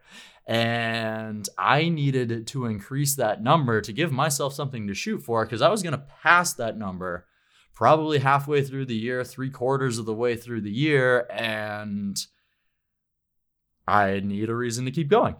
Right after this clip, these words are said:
So I adapted that goal to go further, but say last year with wrestling, where I got half the shows, it became less of,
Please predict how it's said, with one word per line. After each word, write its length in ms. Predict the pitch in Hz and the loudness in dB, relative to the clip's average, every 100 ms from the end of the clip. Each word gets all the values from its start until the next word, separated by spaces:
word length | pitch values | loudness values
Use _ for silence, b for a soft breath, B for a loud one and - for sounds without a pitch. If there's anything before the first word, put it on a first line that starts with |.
| B - | B -2
So 400 | - 160 147 143 | 2 6 8 6
I 160 | 139 | 4
adapted 540 | 165 156 151 165 156 110 | 4 4 2 2 -2 -2
that 260 | 113 170 | 0 0
goal 200 | 147 131 | 0 -2
to 100 | 107 | -4
go 180 | 104 110 | -4 -6
further, 480 | 98 147 180 117 98 | -2 2 4 2 -2
but 180 | 95 - | -8 -6
say 200 | 143 127 | -2 0
last 400 | 113 135 143 131 | 2 2 2 -2
year 140 | 113 | -4
with 180 | 98 90 | -4 0
wrestling, 460 | 117 139 139 92 85 | 2 4 2 -4 -8
where 100 | 95 | -6
I 100 | 107 | -2
got 200 | 117 - | -2 0
half 260 | 117 - | -4 -4
the 80 | 104 | -10
shows, 560 | - 135 143 95 - 110 | -6 -4 -4 -4 -8 -10
it 100 | 101 | -8
became 320 | 113 151 127 | -2 0 2
less 240 | 139 143 | 0 2
of, 240 | 131 113 | 0 -2